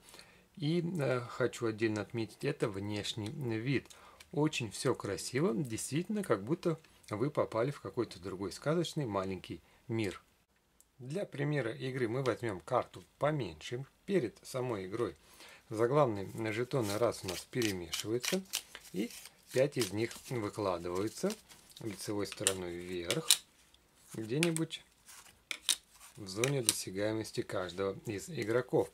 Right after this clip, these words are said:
Оставшиеся жетоны мы выкладываем снизу, и таким образом у нас в начале игры открыто шесть рас. Жетоны способности мы также перемешиваем и выкладываем по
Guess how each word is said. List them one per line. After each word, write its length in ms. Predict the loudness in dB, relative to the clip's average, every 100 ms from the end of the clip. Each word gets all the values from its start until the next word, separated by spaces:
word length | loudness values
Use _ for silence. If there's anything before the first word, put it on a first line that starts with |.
| -10
Оставшиеся 640 | -8 -6 -6 -4 -2 0 0
жетоны 480 | 0 -2 -4 -4 -6
мы 220 | 0 2
выкладываем 600 | 2 4 2 4 0 0
снизу, 500 | -4 -2 -2 -2 -2 -2 -2
и 60 |
таким 380 | -2 -2 -2 -2
образом 420 | 0 0 0 0
у 40 | 0
нас 260 | 0 0
в 140 | -4 -2
начале 480 | -2 2 0 2 0
игры 180 | 0
открыто 560 | 0 0 -2 -4 0 -2 -4 -20 -20 -20 -10
шесть 580 | -4 0 0 0 -8 -10 0
рас. 540 | 4 8 8 4 -8 -16 -20 -20 -10 -4
Жетоны 360 | 2 4 4
способности 680 | 2 -2 0 0 0 -4 -6
мы 100 | -4
также 380 | 2 0 0 -12 -14 -12 -4
перемешиваем 920 | -2 -2 -4 -8 -6 2 4 4 0 -12 -20 -20 -6 -4 -4 -6 -8 -8 -8 _ -8 -2
и 180 | -4 -4 -12 -10 -10 -4
выкладываем 800 | -2 2 4 4 4 4 2 0 -2
по 220 | 2 2